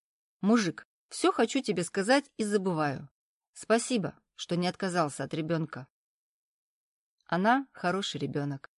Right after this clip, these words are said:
кивнул в ответ Руслан, вспомнив давнишний диалог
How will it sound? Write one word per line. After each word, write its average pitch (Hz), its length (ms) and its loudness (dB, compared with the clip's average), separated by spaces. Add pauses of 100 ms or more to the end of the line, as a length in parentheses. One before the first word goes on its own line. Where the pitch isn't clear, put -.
(320)
кивнул 175 340 2
в 156 40 0
ответ 156 320 -2
Руслан, 196 480 2 (260)
вспомнив 170 600 0
давнишний 190 680 2
диалог 151 500 -2